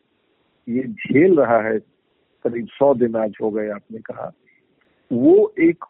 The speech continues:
और उदाहरण हो जाता है कि किस तरह से अंतर्राष्ट्रीय स्तर पर शांति बनाए रखने की जो जिम्मेदारी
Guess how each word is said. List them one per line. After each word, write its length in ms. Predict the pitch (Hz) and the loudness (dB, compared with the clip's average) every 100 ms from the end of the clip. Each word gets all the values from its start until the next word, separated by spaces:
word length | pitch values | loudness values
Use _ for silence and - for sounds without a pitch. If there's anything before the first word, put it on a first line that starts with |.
| - | -2
और 220 | 196 185 | 0 0
उदाहरण 460 | 165 117 135 143 | -4 -4 -2 -2
हो 140 | 127 123 | -4 -6
जाता 440 | 117 110 113 113 | -6 -8 -10 -10
है 80 | 135 | -12
कि 160 | - 151 | -14 -14
किस 200 | - - | -14 -16
तरह 320 | - 120 113 | -6 -2 -2
से 280 | - 139 139 | -4 -6 -6
अंतर्राष्ट्रीय 800 | - 117 107 123 117 - 127 | -8 -14 -8 -6 -6 -8 -8
स्तर 280 | 113 _ 135 | -8 _ 0
पर 300 | 117 135 123 | 0 -2 -4
शांति 520 | 117 - 117 117 135 | -6 -8 -8 -6 -4
बनाए 300 | 127 120 117 | -2 0 0
रखने 340 | 117 107 127 123 | -2 -4 -8 -8
की 120 | 127 | -6
जो 100 | 123 | -6
जिम्मेदारी 680 | 113 113 120 120 120 120 | -4 -4 -2 0 0 0